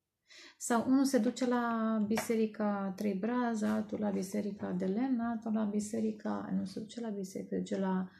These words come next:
patriarhie. Unul se spovedește la un preot simplu, altul la,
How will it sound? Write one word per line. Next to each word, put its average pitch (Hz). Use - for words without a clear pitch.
patriarhie. 202
Unul 240
se 254
spovedește 226
la 240
un 226
preot 208
simplu, 240
altul 196
la, -